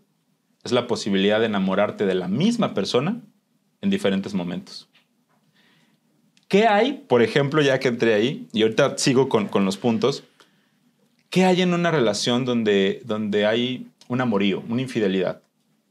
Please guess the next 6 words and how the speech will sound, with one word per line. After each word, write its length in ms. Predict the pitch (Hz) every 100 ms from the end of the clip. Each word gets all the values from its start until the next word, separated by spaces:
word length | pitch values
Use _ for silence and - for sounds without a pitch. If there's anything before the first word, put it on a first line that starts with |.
| _ _ _ _ _ _ _
Lo 220 | - 92 101
que 120 | 127
hay 280 | 143 147 - _ _ _ _ - _ _ _
es 100 | -
mucha 300 | 131 139 127
creatividad, 540 | 98 98 98 92 101